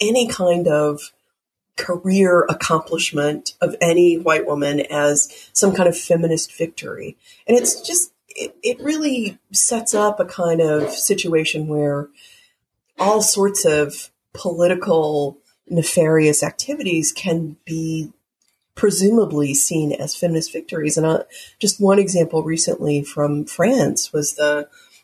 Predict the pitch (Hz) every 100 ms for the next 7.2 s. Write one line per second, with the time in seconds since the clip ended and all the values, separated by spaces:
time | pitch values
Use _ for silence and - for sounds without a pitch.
0 | _ 175 156 147 156 180 180 - 156 147
1 | 143 139 165 170 160 156 151 143 - -
2 | _ 156 165 - 320 226 147 165 - -
3 | - 165 160 170 175 156 156 156 170 202
4 | 208 208 190 156 - 151 147 - 151 -
5 | 147 151 - 156 156 147 139 - 147 -
6 | 180 175 170 165 156 156 151 165 160 165
7 | 165